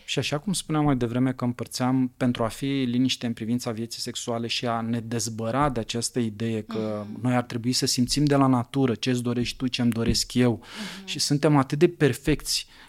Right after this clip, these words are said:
Speaker 1: unul cu celălalt, încât odată ce, uh, ai simțit un lucru, l-am simțit și eu și țin cu tot din adinsul să, uh, te satisfac și tu la fel la rândul tău. De multe ori viața sexuală vine în contrapartidă cu treburile casnice pe premi-, uh, pe premisa faptului că dacă tu nu mă ajuți, nici eu nu-ți ofer sex.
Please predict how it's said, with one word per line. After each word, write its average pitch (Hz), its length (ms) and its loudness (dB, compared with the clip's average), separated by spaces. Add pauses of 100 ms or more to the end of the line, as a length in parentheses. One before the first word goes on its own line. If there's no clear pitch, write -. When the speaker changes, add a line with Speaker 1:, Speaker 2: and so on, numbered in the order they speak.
Speaker 1:
unul 139 360 8
cu 127 100 -2
celălalt, 117 680 4
încât 160 380 2
odată 165 380 2
ce, 147 500 4
uh, 131 140 4
ai 131 140 4
simțit 143 440 0
un 139 160 6
lucru, 156 280 0
l-am 139 140 4
simțit 139 400 -2
și - 180 -2
eu 180 100 4
și 143 180 -2
țin 160 180 -2
cu 135 100 -8
tot 147 140 -2
din 135 100 2
adinsul 131 380 0
să, 127 520 2
uh, 120 240 -2
te - 80 -6
satisfac 143 480 0
și 135 140 -4
tu 147 100 -2
la 135 100 2
fel 135 220 0
la 123 80 4
rândul 120 300 0
tău. 107 240 -6 (420)
De 127 140 2
multe 175 260 4
ori 170 100 2
viața 165 240 0
sexuală 165 500 -2
vine 160 500 -2
în 143 140 0
contrapartidă 147 640 -2
cu 131 120 -12
treburile 135 420 -2
casnice 131 520 -4
pe 202 140 -2
premi-, 180 460 -6
uh, 151 200 -4
pe 151 100 -4
premisa 156 340 -6
faptului 156 400 -8
că 151 160 -2
dacă 127 300 2
tu 147 160 -2
nu 156 100 2
mă 147 120 4
ajuți, 143 360 2
nici 175 160 -2
eu 170 100 -2
nu-ți 170 180 -4
ofer 175 180 -4
sex. - 400 0